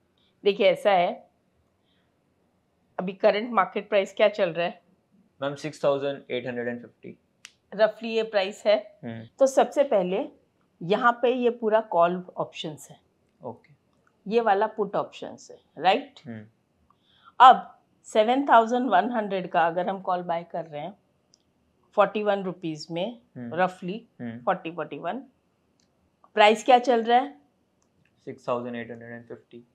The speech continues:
Speaker 2: फ़ोर।
Speaker 1: राइट? मतलब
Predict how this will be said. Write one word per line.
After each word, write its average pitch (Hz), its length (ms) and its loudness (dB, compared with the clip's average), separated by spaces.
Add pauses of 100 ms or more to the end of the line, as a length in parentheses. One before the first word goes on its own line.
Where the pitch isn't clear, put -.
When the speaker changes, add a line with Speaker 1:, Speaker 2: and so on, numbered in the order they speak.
(180)
Speaker 2:
फ़ोर। 117 260 -14 (480)
Speaker 1:
राइट? - 340 0 (1800)
मतलब 240 680 4